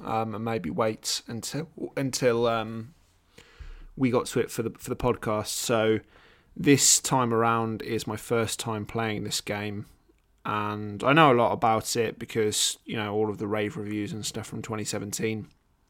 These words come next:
hard to avoid. I knew, knew a fair bit about it ahead of time, but yes, this was my first time playing it,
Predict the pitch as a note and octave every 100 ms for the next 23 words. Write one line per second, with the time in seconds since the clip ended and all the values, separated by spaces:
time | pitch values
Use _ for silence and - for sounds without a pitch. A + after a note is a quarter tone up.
0 | _ _ - - - A#2+ A#2 A#2 G#2+ A2+
1 | G#2+ G#2+ A2 A2+ G#2+ - - - - -
2 | - B2 A#2 G#2 - - A#2 G#2+ - G2+
3 | A2+ G#2+ - - G#2+ - _ _ - A2
4 | A2 G#2 - G#2 G2+ F#2+ _ _ _ -
5 | A#2 A#2 G#2 - - A2+ A2+ A2+ - A#2+
6 | A2 - A2 G#2 - G#2+ G2+ G#2 F2 -